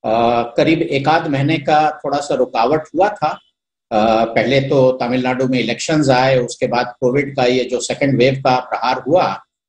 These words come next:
उसके कारण एक दो महीने तो थोड़े से काम में मंदी थी, but अब बहुत जोर पे पकड़ी हुई है।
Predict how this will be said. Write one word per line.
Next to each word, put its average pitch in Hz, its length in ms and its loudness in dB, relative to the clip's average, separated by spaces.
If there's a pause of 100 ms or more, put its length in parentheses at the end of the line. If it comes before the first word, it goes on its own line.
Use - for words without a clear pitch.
(180)
उसके 143 240 -4
कारण 160 500 0 (100)
एक 135 180 -2
दो 170 100 6
महीने 143 320 2
तो - 320 -2
थोड़े 139 160 0
से 139 160 -2
काम 139 400 0 (160)
में 127 200 2
मंदी 120 280 0
थी, - 400 -2 (300)
but 143 200 2
अब 180 100 2
बहुत 147 360 0
जोर 131 220 2
पे 147 180 0
पकड़ी 165 340 -2
हुई 165 140 2
है। 175 320 -2